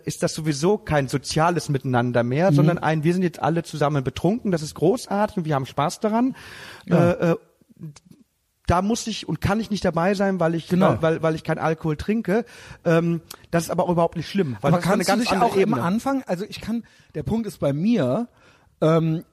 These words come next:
Speaker 2: ich alleine schon, ich bin nicht entspannt, kein entspannter Typ.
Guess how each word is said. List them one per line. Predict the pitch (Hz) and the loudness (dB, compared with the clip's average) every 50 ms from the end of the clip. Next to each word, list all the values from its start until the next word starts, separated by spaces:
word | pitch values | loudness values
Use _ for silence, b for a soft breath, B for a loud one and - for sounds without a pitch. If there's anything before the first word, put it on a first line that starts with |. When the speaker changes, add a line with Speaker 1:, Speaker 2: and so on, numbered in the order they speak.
| _ - | _ -4
Speaker 2:
ich | 196 196 - - - - | -4 -4 -4 -6 -10 -6
alleine | - 240 160 160 170 196 226 240 247 | -2 0 2 2 2 2 2 2 0
schon, | - - 220 220 214 214 220 - - | 0 0 0 0 0 0 -2 -4 -8
ich | - 196 - - | -10 -12 -8 -4
bin | 214 208 202 196 196 196 - | -4 -2 -2 -2 -4 -6 -8
nicht | - 180 196 - 247 | -10 -10 -8 -6 -6
entspannt, | 196 160 - - - 185 190 170 123 - - - - | -8 -8 -10 -10 -10 -8 -8 -8 -10 -12 -16 -18 -12
kein | - 160 170 | -8 -8 -6
entspannter | 175 165 - - 175 165 160 165 143 | -6 -8 -8 -8 -6 -6 -4 -6 -6
Typ. | - - 214 170 123 - - - | -6 -4 -2 -2 -2 -4 -6 -14